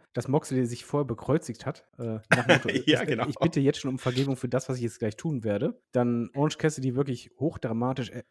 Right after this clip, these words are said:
Speaker 1: mit allerletzter Kraft, irgendwie kommt er noch auf die Beine, wirklich super langsam.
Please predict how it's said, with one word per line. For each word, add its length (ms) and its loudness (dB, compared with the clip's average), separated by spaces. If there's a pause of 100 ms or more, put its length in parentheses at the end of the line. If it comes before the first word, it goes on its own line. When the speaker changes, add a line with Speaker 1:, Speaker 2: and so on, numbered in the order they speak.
Speaker 1:
mit 200 -8
allerletzter 440 2
Kraft, 320 -6
irgendwie 420 2
kommt 220 -4
er 40 -2
noch 120 -2
auf 120 -6
die 80 -8
Beine, 260 0
wirklich 320 -4
super 340 -6
langsam. 520 -2